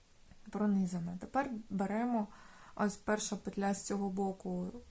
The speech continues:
перевірте себе, чи немає тут смужки під низом перетинки, чи дужки. Нема,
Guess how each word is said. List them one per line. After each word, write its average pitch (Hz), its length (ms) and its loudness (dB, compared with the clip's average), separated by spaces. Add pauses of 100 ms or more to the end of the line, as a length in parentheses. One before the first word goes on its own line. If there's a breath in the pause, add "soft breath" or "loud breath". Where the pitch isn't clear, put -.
(1000)
перевірте 190 640 0
себе, 220 420 0
чи - 180 -4
немає 190 420 2
тут - 180 -10
смужки 269 460 -4
під 226 220 -4
низом 226 420 -2
перетинки, 214 640 -2
чи 196 180 -8
дужки. 202 580 -4 (600 loud breath)
Нема, 196 400 4